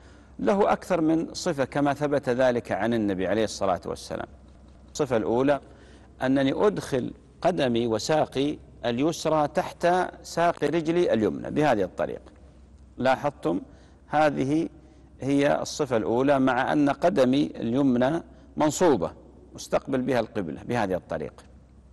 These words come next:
الصفة الثانية أنني أمد رجلي قدمي ثنتينهما بهذه الطريقة، آه، بحيث أنني أجعل با-، ظاهر قدمي اليمنى على باطن قدمي اليسرى،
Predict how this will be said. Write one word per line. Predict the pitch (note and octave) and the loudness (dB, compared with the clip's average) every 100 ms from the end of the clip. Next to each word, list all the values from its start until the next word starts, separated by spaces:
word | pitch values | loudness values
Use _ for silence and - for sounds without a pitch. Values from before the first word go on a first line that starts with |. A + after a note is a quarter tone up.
| - - - - - | -20 -20 -20 -14 -12
الصفة | - G#3+ G#3 | -4 0 0
الثانية | E3+ F#3 E3+ D#3+ D#3 | 0 2 2 2 0
أنني | C#3+ C#3+ D3 | 2 0 0
أمد | D3+ F#3 E3 | -2 -2 0
رجلي | D#3+ C#3 D3 D#3 C#3 | 0 2 2 4 2
قدمي | A2 C3+ C3 C#3+ D3 B2 | 0 0 2 2 2 0
ثنتينهما | - D#3 C#3+ D#3 C#3 B2+ C#3 - - - - - - | -2 -4 0 0 0 0 0 0 -4 -18 -20 -20 -8
بهذه | B2+ C#3 A#2 | -2 0 0
الطريقة، | G#2 G2 F2+ - - - - _ _ - - _ - | 0 -2 -2 -6 -14 -20 -20 _ _ -20 -20 _ -10
آه، | G#2 G#2 | -2 0
بحيث | G#2 A2+ D#3 D3+ | 0 0 0 2
أنني | - C3 B2 B2 A#2+ D#3 | 0 0 0 0 0 -2
أجعل | C#3+ A2 A#2+ | -2 0 0
با-، | G2+ C#3 C#3 - | 2 2 2 0
ظاهر | A#2 C#3 C3+ A2 - - - - - - | 0 2 2 0 -6 -12 -20 -20 -20 -8
قدمي | D#3+ D#3 A#2+ G2+ F2+ G#2 | -2 0 2 0 -2 -2
اليمنى | A#2+ C#3+ D3+ | 0 2 2
على | D3+ A2+ B2 A#2+ | 2 2 2 2
باطن | C#3+ C#3+ C#3 D3 | 2 2 0 -4
قدمي | - C3+ C3 C3 C#3 - | -2 0 2 0 0 -2
اليسرى، | G2 F#2+ - | -4 -4 -8